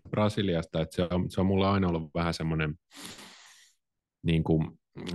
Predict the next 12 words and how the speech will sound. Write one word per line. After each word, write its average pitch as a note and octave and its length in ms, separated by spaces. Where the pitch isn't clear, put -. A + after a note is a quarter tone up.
hahmoton F#2+ 420
rata, F2 480
pitkä F2+ 280
nouseva E2 500
pääsuora D2+ 760
ja D2 80
sit - 280
se - 100
syheröinen C#2+ 600
osuus, D2+ 500
lyhyt D#2+ 300
kierros. D2+ 720